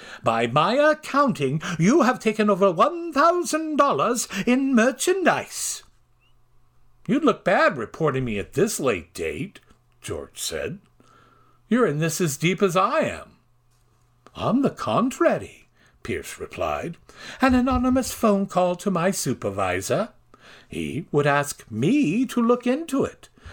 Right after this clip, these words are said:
A surprise visit to your home and," he held up the list. George snorted. "It's too late for that. You can't prove I didn't pay for the stuff.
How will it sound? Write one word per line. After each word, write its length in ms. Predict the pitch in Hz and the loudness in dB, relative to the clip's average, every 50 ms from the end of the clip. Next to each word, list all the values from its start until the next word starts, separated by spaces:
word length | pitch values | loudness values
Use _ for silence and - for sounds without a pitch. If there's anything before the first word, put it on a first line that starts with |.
| - - - - | -16 -16 -8 0
A 120 | - 123 | 0 0
surprise 680 | - - 175 - - 190 226 233 233 240 240 214 156 196 | 2 2 -2 0 2 2 4 4 4 2 2 0 0 2
visit 320 | 226 240 190 226 220 - | 2 2 2 0 -4 0
to 140 | - 226 233 | 0 2 4
your 180 | 202 202 202 185 | 4 4 4 2
home 640 | - 262 311 330 330 339 339 339 339 339 330 311 | 2 4 4 6 6 6 4 4 2 2 0 0
and," 680 | 233 143 151 165 165 160 160 160 156 156 147 143 135 - _ _ _ _ _ _ _ _ _ _ _ _ _ _ _ | 2 2 2 2 2 2 0 0 -2 -4 -8 -10 -12 -16 _ _ _ _ _ _ _ _ _ _ _ _ _ _ _
he 200 | _ - 123 113 | _ -2 -2 -2
held 320 | 95 - 92 85 78 69 - | 0 -2 -4 -6 -6 -6 -8
up 280 | 82 82 - _ _ - | -10 -10 -10 _ _ -6
the 120 | - 120 | -4 -2
list. 560 | 113 104 90 - - - - - - - - - _ _ _ _ _ _ _ _ _ _ _ _ _ _ _ _ - | -2 0 -2 -4 -4 -10 -12 -12 -12 -14 -18 -20 _ _ _ _ _ _ _ _ _ _ _ _ _ _ _ _ -2
George 380 | - 180 127 104 90 - - | 0 0 2 0 -2 -6 -8
snorted. 540 | - - - 196 254 247 - - - - _ _ _ _ _ _ _ - - - - _ | -8 -6 -2 -2 0 0 0 -4 -6 -12 _ _ _ _ _ _ _ -20 -20 -20 -20 _
"It's 220 | - 269 226 - - | -4 -2 0 2 4
too 140 | 359 370 | 4 4
late 220 | 302 196 139 - - | 4 2 0 0 -4
for 100 | - 95 | -10 -4
that. 480 | 104 156 220 226 143 151 240 240 - - - - _ _ - | 0 2 2 2 2 0 0 -2 -4 -20 -20 -20 _ _ -2
You 120 | 170 220 | 0 0
can't 300 | 220 - 294 262 - - | 2 2 0 0 0 0
prove 320 | - 214 226 226 208 - - - - - | 2 2 2 2 0 -6 -8 -16 -18 -6
I 160 | - 175 202 202 | -2 0 0 2
didn't 340 | 170 208 202 233 254 214 | 0 0 0 0 0 0
pay 240 | - - 262 320 320 | 2 2 2 2 2
for 200 | - - 269 202 | -2 2 0 0
the 140 | 135 107 - | 0 0 -6
stuff. 520 | - - - 92 80 - - - - - | -6 -6 -6 -6 -6 -6 -6 -12 -16 -16